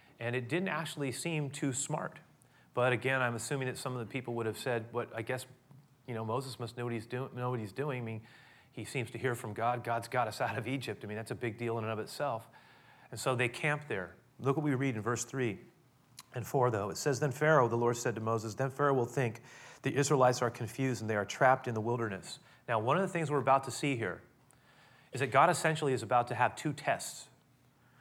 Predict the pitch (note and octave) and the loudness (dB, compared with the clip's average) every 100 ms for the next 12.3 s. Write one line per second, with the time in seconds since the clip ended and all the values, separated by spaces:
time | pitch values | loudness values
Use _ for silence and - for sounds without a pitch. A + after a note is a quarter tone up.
0 | - G#2+ C#3 F#3+ - E3 - C3+ - B2+ | -12 2 2 4 2 0 0 -6 -4 -4
1 | - A2+ - - - _ _ _ _ _ | 0 0 -2 -6 -20 _ _ _ _ _
2 | _ _ _ _ _ _ _ _ A#2 A2+ | _ _ _ _ _ _ _ _ -2 2
3 | C3 D#3+ - C#3 C#3 - A#2+ C3 A#2 B2 | 4 2 0 -4 -4 -10 -8 -4 -2 -2
4 | G#2 A2+ B2+ B2 A#2 A2+ - - A2 A#2 | -2 -2 0 0 -2 -4 -10 -12 -12 -4
5 | A#2 A#2 B2 G#2 F2+ G#2 - - - B2 | -4 -4 -6 -6 -10 -10 -10 -10 -8 -8
6 | G#2+ - - - C3 A#2+ - G#2 G2+ G#2 | -8 -10 -10 -4 -4 -4 -8 -6 -6 -6
7 | G#2 - - - C3 C3+ C3+ A2 G#2+ C3+ | -8 -12 -14 -6 -4 -2 0 0 0 -4
8 | C3 - B2 G2 A2 G2+ - G#2+ - - | -4 -4 -6 -4 -10 -10 -8 -10 -10 -18
9 | _ _ _ _ - - - - C3 - | _ _ _ _ -20 -20 -20 -8 0 4
10 | F3 G3+ G3 F3 F3 D#3+ B2+ B2 C3+ C#3 | 6 6 2 0 0 0 -2 2 2 0
11 | B2 A#2 C3+ A#2+ - D3 C#3 B2 - A#2 | -4 -4 -4 -4 -6 -4 -4 -6 -2 -2
12 | F#2+ E2 | -2 -8